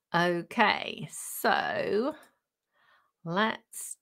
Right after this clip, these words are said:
just pop that back. There we go. So we are all done for today. Thank you so much for joining us and, uh, hanging out with me with this lovely kit.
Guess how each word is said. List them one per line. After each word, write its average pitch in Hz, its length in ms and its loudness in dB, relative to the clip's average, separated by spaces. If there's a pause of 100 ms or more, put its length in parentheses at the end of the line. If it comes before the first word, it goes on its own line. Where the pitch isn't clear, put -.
just 175 920 -6 (640)
pop - 200 -10
that - 220 -4
back. 311 300 4 (1400)
There 240 140 6
we 269 60 4
go. 370 340 8 (120)
So 285 280 12
we 320 320 10
are 262 220 12
all 269 500 8
done 226 420 10 (140)
for 208 400 4
today. 185 520 0 (340)
Thank 262 260 2
you 269 220 -2 (640)
so 330 320 8
much 220 500 6 (200)
for 190 80 -6
joining 165 440 0
us 196 340 2 (560)
and, 208 800 10
uh, 208 280 10
hanging 202 340 4
out 180 160 4
with 170 160 -2
me 185 200 0
with 185 140 -2
this 180 180 -8
lovely 180 260 0
kit. 277 500 0